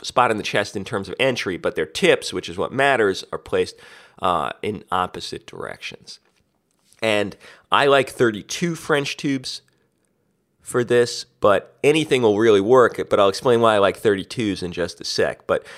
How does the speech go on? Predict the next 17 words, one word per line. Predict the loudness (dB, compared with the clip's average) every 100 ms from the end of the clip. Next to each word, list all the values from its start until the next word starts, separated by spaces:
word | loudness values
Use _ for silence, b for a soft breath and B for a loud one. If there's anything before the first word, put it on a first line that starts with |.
| B
the | B 0
classically | 2 2 4 2 0
described | -2 4 2 2
approach | 2 2 2
in |
the | -4
books | 4 4 4
is | -6 -6
you | -6
use | -6 -6 -8
a |
big | 0 2 2
chest | 0 -4 -4
tube, | -14
like | -12
a | -12
thirty-six. | -2 -2 -2 -6 -6 -6 -8 -12 -18